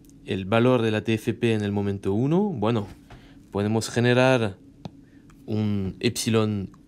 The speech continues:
sub uno. Ah, entonces ya saben en matlab cómo hacerlo. Ah, por ejemplo, el, el comando RAND n nos permite, eh, simular, eh, generar una realización de este proceso.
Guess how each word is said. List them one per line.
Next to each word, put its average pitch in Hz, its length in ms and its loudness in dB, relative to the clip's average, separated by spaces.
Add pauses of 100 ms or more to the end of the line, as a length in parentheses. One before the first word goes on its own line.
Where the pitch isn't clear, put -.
(120)
sub - 280 -6
uno. 180 360 4 (840)
Ah, 147 100 -2
entonces 104 180 -6
ya 110 120 4
saben 120 280 2
en 113 100 0
matlab 113 280 0
cómo 107 200 -2
hacerlo. 139 480 0
Ah, 101 200 -4
por 92 120 -4
ejemplo, 104 400 -4
el, 95 220 -6 (760)
el 107 160 -2
comando 104 800 0
RAND 120 340 2
n 123 300 2
nos 107 220 -4
permite, 107 580 -4
eh, 95 140 -8 (520)
simular, 104 760 -2
eh, - 1400 -20
generar 113 320 0
una 110 220 0
realización 107 500 -2
de 104 40 -4
este 101 140 -6
proceso. 107 520 -4